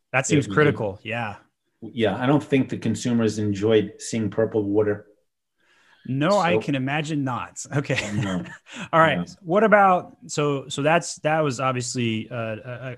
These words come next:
Speaker 1: a, a critical learning moment in your, in your career and, and business. What about something where you made the decision where you weren't sure about it when you made the decision, but it turned out to be a home run and you were really glad that you did it?
Speaker 2: Kinda like every day.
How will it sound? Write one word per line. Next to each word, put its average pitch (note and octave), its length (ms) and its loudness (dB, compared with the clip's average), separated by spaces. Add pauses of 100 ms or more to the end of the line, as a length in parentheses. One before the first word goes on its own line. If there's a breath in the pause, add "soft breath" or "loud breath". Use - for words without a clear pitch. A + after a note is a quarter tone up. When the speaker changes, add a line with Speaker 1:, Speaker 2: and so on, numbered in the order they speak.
Speaker 1:
a, B2+ 40 -8
a A#2+ 40 -6
critical C#3+ 480 -2
learning A#2+ 300 0
moment G#2+ 340 -6
in A2 180 -8
your, A2+ 380 -6 (100)
in A#2 120 -8
your B2+ 180 -4
career A2+ 460 -8
and, G#2 200 -10
and A2 140 -10
business. A2+ 500 -6 (520 soft breath)
What E3+ 160 2
about F#3 260 4
something D#3 400 0
where C#3+ 80 0
you C3+ 120 -2
made C#3+ 260 -2
the C3+ 100 -4
decision B2 460 -4
where A#2 80 -4
you A#2 100 0
weren't D3+ 240 2
sure D#3 640 6
about A2+ 360 -2
it A2+ 80 -6
when A#2+ 120 -6
you A2+ 60 -2
made C3 220 0
the D3 80 -4
decision, D3+ 360 -2
but B2 100 2
it A2 100 -6
turned C3+ 240 4
out B2 200 0
to A#2+ 40 -8
be A2 380 -4 (120)
a A2+ 100 -2
home B2 360 2
run F2+ 260 -6
and A2 140 -6
you A2 80 -4
were G#2 140 -4
really A2 260 0
glad F#2 320 -6 (160)
that G#2+ 120 -10
you F#2+ 140 -6
did F2 200 -10
it? E2+ 100 -16 (960 loud breath)
Speaker 2:
Kinda D#3+ 220 2
like C3+ 200 4
every A#2 220 2
day. G#2+ 400 4